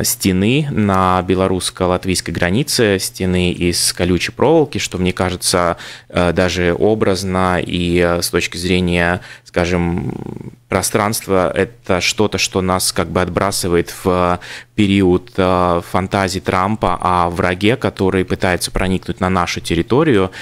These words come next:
чтобы мы под этим не подразумевали. Мы поговорили сегодня с основателем движения «Хочу помочь беженцам» Эгилом Грасманисом о том, что означает, ам, скажем, негативное отношение к беженцам, что означает,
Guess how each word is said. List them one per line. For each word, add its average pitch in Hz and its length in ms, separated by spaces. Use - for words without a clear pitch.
чтобы 95 280
мы 92 120
под 92 180
этим 90 220
не 90 80
подразумевали. 104 800
Мы 110 200
поговорили 110 500
сегодня 101 460
с - 220
основателем 95 760
движения 92 520
«Хочу - 260
помочь 90 380
беженцам» 92 600
Эгилом 87 360
Грасманисом 90 680
о 82 80
том, 95 320
что 104 500
означает, 95 840
ам, 87 400
скажем, 82 320
негативное 98 480
отношение 87 440
к 90 40
беженцам, 110 640
что - 260
означает, 95 840